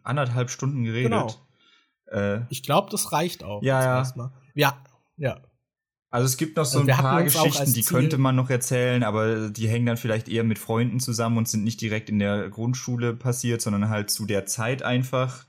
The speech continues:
Speaker 1: Da könnte man auch noch mal extra dann drüber reden. Äh, Frage ist jetzt erstmal, ihr könnt uns ja erstmal Bescheid geben, ob ihr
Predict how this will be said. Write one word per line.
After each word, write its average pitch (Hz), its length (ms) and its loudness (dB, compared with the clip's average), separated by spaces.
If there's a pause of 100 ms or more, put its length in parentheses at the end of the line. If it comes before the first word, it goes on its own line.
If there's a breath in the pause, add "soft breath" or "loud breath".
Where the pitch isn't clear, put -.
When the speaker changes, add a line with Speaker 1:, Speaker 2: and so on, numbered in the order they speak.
Speaker 1:
Da 98 120 -2
könnte 110 300 -2
man 98 160 0
auch 101 220 -2
noch 117 80 2
mal 104 160 0
extra 110 320 -4
dann 107 160 0
drüber 107 260 -4
reden. 107 340 -2 (460 loud breath)
Äh, 104 300 0 (180)
Frage 117 400 -4
ist 123 80 -2
jetzt - 300 -4
erstmal, 113 500 0
ihr 131 140 0
könnt 160 180 0
uns 143 140 -2
ja 131 180 2
erstmal 123 720 -2 (540)
Bescheid 120 400 -2
geben, 127 400 2 (320 loud breath)
ob - 160 -2
ihr 120 240 0